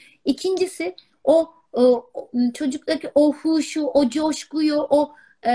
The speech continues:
ihtişamı uyandıracak, o coşkuyu verecek olan o cafcaflı işte süslemeler, o ışıltılar, o pırıltılar, çocuk o oruç şeyleri, çocuk oruçları,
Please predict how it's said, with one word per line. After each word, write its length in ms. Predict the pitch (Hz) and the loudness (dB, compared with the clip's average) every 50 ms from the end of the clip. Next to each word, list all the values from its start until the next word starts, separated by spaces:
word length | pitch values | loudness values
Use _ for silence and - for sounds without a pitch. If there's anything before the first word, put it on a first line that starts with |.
| 247 240 240 247 240 240 240 - _ | 0 0 0 -2 -2 -4 -6 -6 _
ihtişamı 840 | 269 247 - - - 294 - - 320 302 294 294 294 294 302 294 | -6 -6 -6 -6 -8 -8 -6 -4 -2 -2 0 0 0 0 -2 0
uyandıracak, 720 | - 294 294 285 285 294 294 277 220 277 269 285 294 294 294 - _ _ _ _ _ | 0 0 0 0 2 2 0 0 -2 -4 -4 -4 -6 -6 -8 -10 _ _ _ _ _
o 200 | - 285 302 247 | 0 0 0 2
coşkuyu 580 | 214 262 285 294 277 - - - 311 320 330 302 | 2 4 2 2 2 -4 -6 -6 -4 -4 -2 -2
verecek 420 | 311 294 294 254 311 311 311 - | -2 -2 -2 -2 -4 -4 -4 -4
olan 220 | 302 285 285 285 285 | -4 0 0 2 2
o 120 | 285 254 | 2 2
cafcaflı 640 | 220 269 247 262 - - - 285 277 277 - - 302 | 2 0 0 -2 -4 -2 0 0 0 0 -2 -4 -4
işte 220 | 269 - - 269 | -4 -4 -8 -14
süslemeler, 800 | 262 - - 269 - - _ 262 285 269 285 285 277 277 269 277 - - | -14 -14 -20 -20 -20 -6 _ 0 0 0 0 0 0 0 0 -2 0 0
o 180 | 254 269 269 - _ _ _ _ - | 0 0 0 -2 _ _ _ _ -6
ışıltılar, 640 | 247 - - 302 294 269 - - 277 294 285 277 269 - | -6 -4 -2 -4 -4 -4 -6 -6 -2 0 0 0 0 0
o 160 | - 254 - | -2 -4 -4
pırıltılar, 680 | - - 294 285 302 277 294 - 294 285 285 285 285 277 | -2 -4 -4 -2 -2 -4 -6 -6 -2 0 0 0 0 -2
çocuk 320 | - 247 233 220 247 - | -4 -6 -6 -6 -4 -2
o 220 | 269 302 294 269 - | 0 0 0 0 0
oruç 340 | 269 294 285 294 294 - | 0 0 0 0 -4 -6
şeyleri, 400 | - - 285 294 254 285 285 285 | -4 -2 -2 0 0 0 -2 -4
çocuk 340 | 285 - 269 226 214 247 - | -6 -6 -8 -6 -6 -6 -4
oruçları, 680 | 214 285 294 285 277 - - 285 285 285 285 302 294 | -2 -2 -2 -4 -6 -8 -2 0 0 0 0 -2 -8